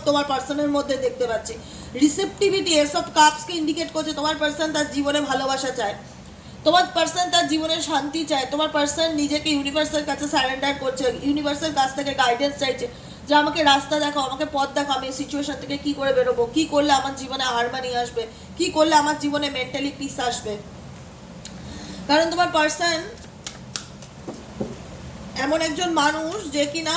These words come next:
হুটকারিতে ডিসিশন নেয়, জীবনে কোনো কিছু ভেবে নেয় না, হঠাৎ হঠাৎ করে এমন কিছু করে ফেলে যার ফলস্বরূপ উনি কিন্তু আজকে এমন একটা পরিস্থিতিতে দাঁড়িয়ে আছে যেখানে ওনার প্রত্যেকটা মুহূর্তে লড়াই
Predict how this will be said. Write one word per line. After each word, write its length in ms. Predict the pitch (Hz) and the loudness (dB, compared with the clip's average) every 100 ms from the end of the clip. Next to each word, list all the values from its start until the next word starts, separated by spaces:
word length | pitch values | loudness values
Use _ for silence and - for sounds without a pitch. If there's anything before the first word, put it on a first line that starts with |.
| 320 | 0
হুটকারিতে 500 | 311 - 330 330 339 | -2 0 0 0 -2
ডিসিশন 460 | 285 285 285 302 254 | -2 -2 -2 -4 -2
নেয়, 160 | 226 220 | -2 -2
জীবনে 300 | 262 233 220 | -4 -4 -2
কোনো 220 | 233 302 320 | 0 0 0
কিছু 200 | 339 349 | -2 0
ভেবে 300 | 302 277 285 | 2 4 2
নেয় 180 | 285 233 | 2 0
না, 100 | 220 | -2
হঠাৎ 280 | 277 311 311 | 0 0 0
হঠাৎ 200 | 311 330 - | -2 -2 -4
করে 160 | 320 | -2
এমন 240 | 302 269 285 | 0 -2 -2
কিছু 200 | 302 320 | -4 -2
করে 220 | 240 285 | 2 2
ফেলে 380 | 294 254 262 359 - - - - | 2 0 0 0 -4 -16 -16 -2
যার 320 | 277 277 294 294 | 2 4 4 2
ফলস্বরূপ 640 | 330 311 339 392 330 330 359 | 0 0 0 2 2 2 -2
উনি 220 | 302 285 285 | -2 -4 -2
কিন্তু 340 | 285 277 320 | -4 -2 0
আজকে 380 | 262 240 - 294 349 - - - - - | 0 0 0 0 0 -4 -14 -14 -6 -2
এমন 200 | 311 330 | 0 0
একটা 220 | 320 - | 0 0
পরিস্থিতিতে 460 | 294 294 - 349 320 | 2 0 0 -2 2
দাঁড়িয়ে 320 | 294 302 330 | 2 4 4
আছে 360 | 320 330 330 359 - - - | 4 4 2 0 -4 -16 -4
যেখানে 300 | 294 302 320 | 0 2 2
ওনার 360 | 330 311 339 359 - | 2 2 2 0 0
প্রত্যেকটা 500 | 302 294 330 311 320 | 0 0 -4 -2 -2
মুহূর্তে 440 | 294 320 294 - 349 | -2 -4 -4 -2 0
লড়াই 480 | 277 254 277 311 | 2 2 4 2